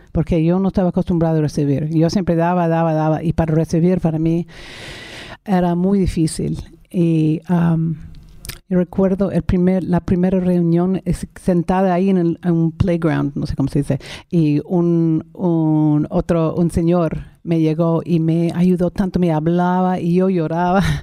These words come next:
<laughs> y yo sentí que había alguien que quería ayudarme, que realmente había esperanza. Entonces, ah,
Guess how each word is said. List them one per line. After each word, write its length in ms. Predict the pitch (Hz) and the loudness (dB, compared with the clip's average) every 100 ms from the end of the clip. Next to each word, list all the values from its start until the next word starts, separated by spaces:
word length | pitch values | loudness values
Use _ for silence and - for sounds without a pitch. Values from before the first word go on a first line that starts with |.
| - | -8
<laughs> 320 | - - - | -12 -12 -4
y 140 | 196 190 | 2 2
yo 160 | 202 | 2
sentí 520 | 196 - 190 - 220 | 0 -2 -2 2 0
que 220 | 202 190 170 - | 2 -2 -4 -2
había 360 | 190 202 208 - | -2 2 2 0
alguien 640 | 202 185 185 170 165 165 - - - | 0 0 0 0 0 -4 -8 -20 -14
que 120 | - 202 | -4 -2
quería 300 | 190 170 156 | 0 2 2
ayudarme, 640 | 156 151 143 175 180 156 - - | 2 2 0 0 -2 -4 -8 -14
que 240 | - 185 208 | -2 0 2
realmente 420 | 175 165 185 180 | 0 2 0 0
había 300 | 165 180 180 | 0 2 2
esperanza. 760 | 180 - 156 151 156 - 185 - - - - - - - - - - | 0 0 0 0 -2 -4 -8 -8 -16 -20 -16 -14 -14 -16 -20 -16 -2
Entonces, 680 | 185 175 208 190 208 - - - | -2 0 0 0 -2 -4 -12 -8
ah, 420 | 190 185 180 190 | -2 0 0 -2